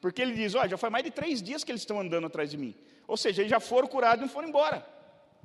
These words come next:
Eles já f-, receberam o que vieram buscar e continuam. Opa, aqui já não é mais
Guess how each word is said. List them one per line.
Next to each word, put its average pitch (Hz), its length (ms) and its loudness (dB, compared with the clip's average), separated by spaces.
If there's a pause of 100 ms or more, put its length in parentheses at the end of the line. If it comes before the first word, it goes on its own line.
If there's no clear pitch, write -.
(520)
Eles 254 200 4
já 262 80 8
f-, 196 260 0
receberam 247 640 4
o - 40 -4
que 269 120 -4
vieram 262 200 4
buscar 240 380 0
e 262 40 -4
continuam. 302 680 -2 (420)
Opa, 185 360 0
aqui 147 260 -4
já 202 200 0
não 294 160 -4
é 285 100 -2
mais 254 520 -2